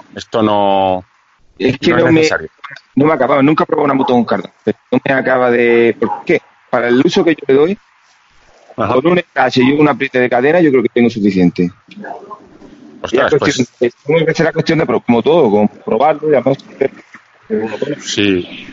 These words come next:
Speaker 1: Hombre, yo, yo lo digo más que nada. A ver, yo el Cardan estoy muy satisfecho. Es más, no, no quiero, no digo que no quiera una, otra moto que no sea B M W. Digo que no me gustaría cambiar el sistema del Cardan, porque lo veo muy bien. De hecho, esta mañana hemos estado alcahueteando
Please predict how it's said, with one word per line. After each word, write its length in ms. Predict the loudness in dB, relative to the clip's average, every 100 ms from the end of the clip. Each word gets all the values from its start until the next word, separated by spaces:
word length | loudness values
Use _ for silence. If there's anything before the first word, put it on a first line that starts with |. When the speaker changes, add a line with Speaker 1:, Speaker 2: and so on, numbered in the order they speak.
| -8
Speaker 1:
Hombre, 160 | -2 2
yo, 160 | 2
yo 160 | 0 0
lo 100 | 2
digo 220 | 2 2
más 200 | 0 -4
que 100 | -4
nada. 100 | -6 -2
A 100 | 0
ver, 200 | 0 0 -6 -8
yo 380 | -2 0 2 2
el 140 | 2
Cardan 300 | 0 -2 0
estoy 300 | -2 -2 -4 -4 -14 -8
muy 120 | -4
satisfecho. 580 | -2 0 -2 -2 -2 -2
Es 100 | 0
más, 180 | 0 0
no, 220 | 0 -2
no 260 | -2 -4 -4
quiero, 400 | -2 0 2 0 -4 -12 -20 -18 -4
no 160 | 0
digo 180 | 0 0
que 120 | 0
no 100 | -2
quiera 200 | 0 -2
una, 440 | 0 0 0 -2 -4 -12 -20 -10
otra 280 | -6 -2 -2
moto 200 | -2 0
que 80 | 0
no 80 | -2
sea 140 | 0
B 80 | 0
M 120 | 2
W. 220 | 2 2
Digo 180 | 0 0
que 100 | -2
no 100 | 0
me 120 | 0
gustaría 520 | 0 -2 -2 0 0 0
cambiar 340 | -2 0 0
el 80 | -2
sistema 420 | -4 -6 -4 0
del 140 | 0 0
Cardan, 300 | -2 -2 -2
porque 180 | -2
lo 120 | 0 2
veo 120 | 2
muy 180 | 2 0
bien. 140 | 0
De 120 | -2
hecho, 120 | -4
esta 140 | -4 -2
mañana 420 | 0 0 0 -2 -4
hemos 180 | -2
estado 340 | -2 -2 0 0
alcahueteando 840 | 0 -2 -2 0 0 0 0 0